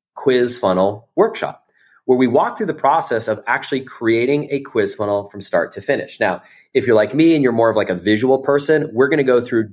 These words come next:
dozens of real life examples. So you can see what these examples look like in action. We're gonna go through the process of figuring out what type of quiz is right for you,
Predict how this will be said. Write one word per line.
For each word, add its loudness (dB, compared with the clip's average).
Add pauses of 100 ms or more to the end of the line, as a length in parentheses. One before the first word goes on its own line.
(120)
dozens 0
of 0
real 2
life 2
examples. -8
So -10
you -10
can -6
see -4
what 0
these -4
examples -2
look -2
like -2
in -16
action. -8 (360)
We're -2
gonna 0
go 2
through 0
the -2
process -2
of -20
figuring -2
out -8
what 0
type -4
of -8
quiz 2
is -8
right 0
for -12
you, -2